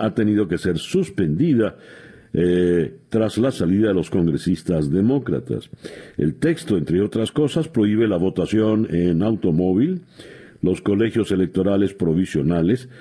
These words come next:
los centros de votación de veinticuatro horas, como los utilizados en las pasadas presidenciales en el condado de Harris, en el que el presidente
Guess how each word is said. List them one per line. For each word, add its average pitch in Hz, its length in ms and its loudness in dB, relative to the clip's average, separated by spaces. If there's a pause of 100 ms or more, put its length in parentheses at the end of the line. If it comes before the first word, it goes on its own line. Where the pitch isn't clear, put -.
(220)
los 92 180 0
centros 104 380 0
de 90 80 2
votación 87 560 0
de 85 80 2
veinticuatro 80 680 0
horas, 90 240 0
como 78 220 0
los 69 160 -2
utilizados 78 640 -2
en 85 80 2
las 69 100 -2
pasadas 87 460 -2
presidenciales 73 1080 0 (340)
en 76 140 0
el 80 140 0
condado 82 400 0
de 73 80 -2 (120)
Harris, 117 380 0 (480)
en 76 120 0
el 76 120 -2
que - 80 -2
el 80 80 0
presidente 95 800 0